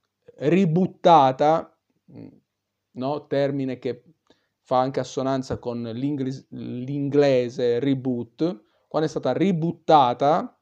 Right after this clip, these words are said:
nella nuova versione, eh, con due, cioè nella nuova versione bimestrale, eh, è stato fatto uno scempio perché i lettori andavano in cerca del vecchio Dylan e questi gli hanno dato il Dylan Dog che ancora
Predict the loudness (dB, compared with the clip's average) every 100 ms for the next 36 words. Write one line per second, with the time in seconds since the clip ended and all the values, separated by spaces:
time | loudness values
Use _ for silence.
0 | _ -6 -4 -2 0 2 0 -4 -4 -2
1 | 0 -2 -8 -12 _ _ _ _ _ _
2 | _ -16 -8 -6 -6 -8 -8 -10 -12 -8
3 | -6 -6 0 4 4 4 0 -4 -8 -12
4 | -16 -12 -12 -12 _ -20 -14 -10 -4 -2
5 | -2 -4 -6 -6 -8 -10 -6 0 0 2
6 | 0 0 -2 _ _ _ -14 -14 -16 _
7 | -14 -12 -10 -10 -10 -8 -10 -8 -8 -8
8 | -8 -12 -12 -12 -14 _ _ _ _ _
9 | -10 -10 -6 -2 -2 -4 -8 -10 -8 -10
10 | -8 -10 -8 -10 -6 -6 -6 -8 -10 -10
11 | -10 -8 -10 -8 -10 -10 -10 -8 -4 -4
12 | -4 -2 -4 -4 -6 -6 -8 _ _ -6
13 | -6 -4 -4 -2 -2 -4